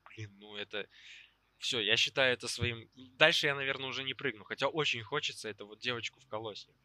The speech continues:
Это, ну, тогда просто там уже у не-, у него, по-моему, не было вариантов. Он... он мне сказал, что, ну, типа, хорошо. Хорошо.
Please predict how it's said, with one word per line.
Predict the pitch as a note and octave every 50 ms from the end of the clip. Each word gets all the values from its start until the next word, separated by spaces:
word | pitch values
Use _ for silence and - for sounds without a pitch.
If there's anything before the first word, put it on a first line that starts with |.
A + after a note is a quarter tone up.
| _ _ _ _ - - - _ _ _ _ _ _
Это, | - - G#2 G2 _ G2 F#2+ F#2+ F#2 F2+ F2 - _ _ _ _ _
ну, | A#2+ A#2 A2+ G2+ - _ _ _ _
тогда | - A#2+ A#2+ B2 C3+ C3 A2+ - _ _
просто | - C3 A#2+ - - - -
там | - G2+ F#2+ - -
уже | A#2 A2+ A#2 A#2 G#2 - _ _ _ _ _ _ -
у | D#3
не-, | D#3 F3
у | F#3 G3+
него, | F#3 F3+ F3 G#3+ -
по-моему, | - G#3 F#3+ F3 F3
не | F#3 F3
было | C#3+ C#3+ C3+ B2
вариантов. | A2+ B2+ B2 A#2 G#2+ G2+ - - - - _ _ _ _ _ _ _ _ _ - _ _
Он... | - A#2+ A2 G#2 A2+
он | B2+ C#3 C#3+
мне | D3 D3+
сказал, | - - D3 B2+ C#3 D#3+ E3
что, | - - - A#2+
ну, | B2 B2+ A2+ - _
типа, | - - - - - _ _ _
хорошо. | - - G#2+ A2 G#2+ - - - F#2+ F2+ - _ _ _ _ _ _ _ _ _ _ _ _ _
Хорошо. | - - C3+ D3 D#3+ D3+ - - C#3 A2 F#2+ -